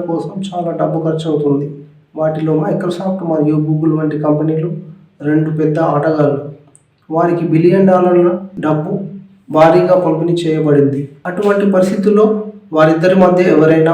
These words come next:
వస్తారని మీరు అనుకుంటున్నారా? కానీ అది ఊహించని విధంగా జరిగింది. అరవింద్ శ్రీనివాస్ అనే భారతీయుడు వచ్చాడు.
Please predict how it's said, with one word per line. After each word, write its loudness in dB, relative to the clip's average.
వస్తారని 0
మీరు 4
అనుకుంటున్నారా? 0
కానీ 2
అది 2
ఊహించని 0
విధంగా 4
జరిగింది. 2
అరవింద్ 0
శ్రీనివాస్ 0
అనే 4
భారతీయుడు 2
వచ్చాడు. 0